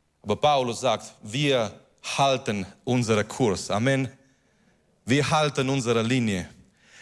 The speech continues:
Weil das, was rettet, ist nicht Weisheit.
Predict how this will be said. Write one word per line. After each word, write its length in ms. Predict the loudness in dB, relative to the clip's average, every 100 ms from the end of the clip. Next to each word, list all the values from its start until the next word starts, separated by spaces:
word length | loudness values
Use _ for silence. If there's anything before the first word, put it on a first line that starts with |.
| -4
Weil 160 | 2 2
das, 280 | 2 0 0
was 220 | -2 2
rettet, 380 | 2 2 0 -4
ist 140 | -4
nicht 260 | -2 -2 0
Weisheit. 680 | 0 0 -4 -8 -10 -16